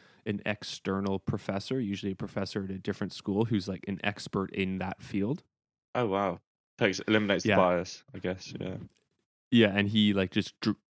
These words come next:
Speaker 1: like, or she just drills you for <laughs> however long it takes. Like, they say it can take sometimes four to six hours.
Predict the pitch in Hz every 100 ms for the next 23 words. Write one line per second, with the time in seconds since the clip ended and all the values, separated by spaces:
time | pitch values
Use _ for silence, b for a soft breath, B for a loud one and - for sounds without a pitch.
0 | - 104 95 101 90 - 92 90 - 92
1 | - _ _ - 113 104 107 113 101 92
2 | 92 92 95 123 _ - - - 92 90
3 | - 104 101 104 120 117 110 113 117 98
4 | 98 - 98 85 101 95 104 101 95 -
5 | 98 98 - 98 - 92 - 92 92 90
6 | - 98 95 90 - 95 - 95 - -
7 | -